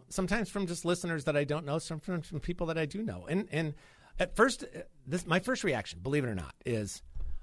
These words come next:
"Uh, all right, I wonder if there's something here that, that I need to humble myself and go, 'Mm, okay, be careful here.'"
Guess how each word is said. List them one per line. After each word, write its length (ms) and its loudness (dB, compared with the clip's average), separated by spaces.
"Uh, 140 4
all 100 8
right, 140 8
I 40 8
wonder 200 4
if 80 -2
there's 160 2
something 280 0
here 240 4
that, 260 0
that 200 -6
I 100 0
need 160 0
to 80 0
humble 220 2
myself 500 -4
and 120 -8
go, 200 -4
'Mm, 480 -2
okay, 260 0
be 180 -2
careful 340 2
here.'" 280 -4